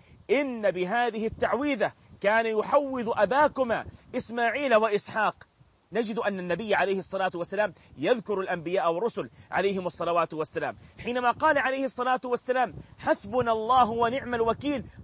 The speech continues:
قالها إبراهيم حينما ألقي في النار. نجد النبي صلى الله عليه وعلى آله وصحبه وسلم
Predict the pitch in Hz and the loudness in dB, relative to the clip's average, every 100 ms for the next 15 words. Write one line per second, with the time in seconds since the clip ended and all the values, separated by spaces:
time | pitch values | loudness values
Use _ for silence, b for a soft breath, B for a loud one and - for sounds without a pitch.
0 | - 147 175 190 202 202 208 208 208 269 | 0 4 4 4 4 4 4 4 4 2
1 | 254 156 b - 202 254 214 190 180 254 | -4 -6 b -12 -6 -4 0 0 0 -2
2 | - 170 156 151 151 165 - b b 220 | -2 -2 -2 -4 -4 -4 -4 b b -2
3 | 269 277 262 247 277 254 254 240 240 247 | 0 -2 -4 -2 0 -2 -2 -4 0 2
4 | 240 240 247 233 214 220 214 240 226 190 | 0 -4 -4 -2 0 2 2 2 0 -4
5 | 117 b b 156 185 208 240 233 220 262 | -8 b b -6 -2 -4 -2 -2 0 0
6 | 262 | -2